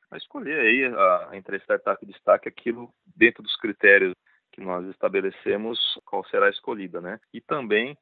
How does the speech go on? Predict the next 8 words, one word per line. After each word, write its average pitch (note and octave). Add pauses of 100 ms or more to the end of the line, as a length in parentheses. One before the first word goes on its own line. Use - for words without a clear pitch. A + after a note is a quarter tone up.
haverá G#2
a -
participação G#2
aí G2+
do G2+
público, -
né? G2+ (120)
Nós, F#2+